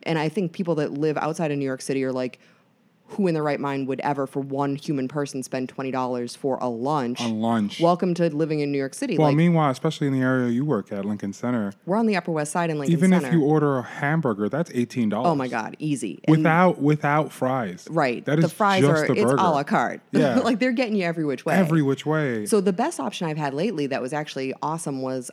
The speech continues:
Speaker 1: our office did, I think I told you about this, like, catering. They did, like, a pop-up, um, trial with a local company that does, you know, the meeting catering
Speaker 2: Oh.
Speaker 1: and that type of thing.
Speaker 2: That's cool.
Speaker 1: So they set up on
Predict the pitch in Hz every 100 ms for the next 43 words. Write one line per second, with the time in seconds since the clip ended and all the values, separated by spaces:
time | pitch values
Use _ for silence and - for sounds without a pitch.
0 | - 143 151 156 - 147 - 139 - 127
1 | 139 131 127 123 - 143 180 139 139 131
2 | 127 123 123 123 113 - 151 143 139 131
3 | 127 127 _ _ _ _ _ - 151 165
4 | 151 139 127 - 143 139 131 123 - _
5 | _ _ _ - 131 123 110 113 127 -
6 | 139 127 135 202 247 - 131 - 143 131
7 | 131 - 131 127 - 147 139 131 123 123
8 | 127 120 - - 143 135 123 127 120 117
9 | 165 208 202 147 131 127 123 - 143 127
10 | 120 117 240 139 131 - 180 214 262 277
11 | 170 175 - 110 175 160 185 220 233 208
12 | 196 - 156 147 147 147 -